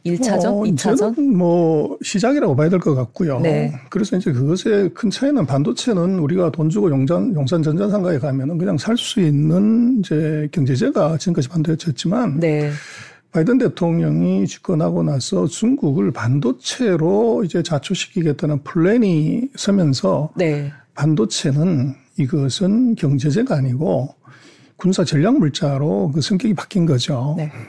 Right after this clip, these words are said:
Speaker 2: 그래서 지금 미국이 가장 이제 그 걱정하는 것은 이 미국의 모든 첨단 뭐 군사 장비에도 반도체가 들어가게 되는데 그 반도체가 최첨단 반도체가 아닌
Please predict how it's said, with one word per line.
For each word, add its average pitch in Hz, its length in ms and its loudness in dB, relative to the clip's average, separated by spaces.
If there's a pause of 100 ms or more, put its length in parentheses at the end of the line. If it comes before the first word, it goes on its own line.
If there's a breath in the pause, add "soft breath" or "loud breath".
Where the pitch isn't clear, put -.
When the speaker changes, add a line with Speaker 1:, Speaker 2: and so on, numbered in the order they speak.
(100)
Speaker 2:
그래서 170 220 0
지금 170 220 2
미국이 196 340 2
가장 185 720 0
이제 170 520 -2
그 - 140 -8
걱정하는 180 500 0
것은 143 540 -2 (840 loud breath)
이 165 360 2
미국의 233 320 2
모든 202 720 2
첨단 208 720 2
뭐 160 300 0
군사 233 260 2
장비에도 160 1000 2 (460)
반도체가 175 420 2
들어가게 139 280 0
되는데 131 540 0 (120)
그 226 120 -4
반도체가 180 440 0
최첨단 262 640 0
반도체가 160 680 0
아닌 151 560 2